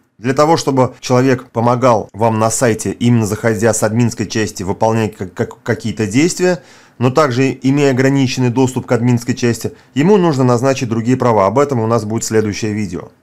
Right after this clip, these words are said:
У каждого пользователя есть свои настройки, мы просто можем кликнуть по пользователю. Здесь мы с вами прошли. Следующая вкладка — группа пользователей. Вот, по умолчанию выбирается зарегистрированный.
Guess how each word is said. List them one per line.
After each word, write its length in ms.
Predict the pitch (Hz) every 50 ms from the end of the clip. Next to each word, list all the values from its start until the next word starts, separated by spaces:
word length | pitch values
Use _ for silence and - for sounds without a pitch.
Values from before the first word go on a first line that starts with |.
| _
У 60 | - 131
каждого 300 | 156 185 165 147 170 165
пользователя 520 | 131 - 202 202 175 175 156 127 147 127
есть 220 | 127 147 160 156
свои 200 | - 131 139 143
настройки, 540 | 139 139 139 135 135 - 160 160 151 151 117
мы 180 | 104 110 123 120
просто 280 | - 151 147 147 -
можем 280 | 120 123 123 110 113 110
кликнуть 400 | - - 139 135 - 107 92 -
по 140 | - 120 101
пользователю. 720 | - - 175 190 185 165 165 151 - - 123 120 110 101 - - _ _ _ _ _ _
Здесь 280 | 110 104 127 147 - -
мы 100 | - 110
с 60 | -
вами 200 | 117 113 107 104
прошли. 560 | 98 - 127 135 131 - 185 190 208 214 208 - _ _ _ _ _ _ _ _ _ _ _ _ _ _ _ _
Следующая 580 | 104 - - - 151 127 113 104 - - 107 98
вкладка — 420 | - - 135 143 160 - - - 135
группа 260 | 110 120 131 123 131
пользователей. 540 | - - 127 113 95 95 92 - 95 - - -
Вот, 340 | - 110 113 110 - -
по 100 | _ 120
умолчанию 760 | 127 135 139 147 160 156 - 214 214 202 196 170 135 120 113 -
выбирается 640 | - 110 120 117 131 143 151 147 147 - 131 113 - _
зарегистрированный. 1000 | 104 92 139 135 127 110 123 123 127 - 120 123 120 101 92 87 90 87 87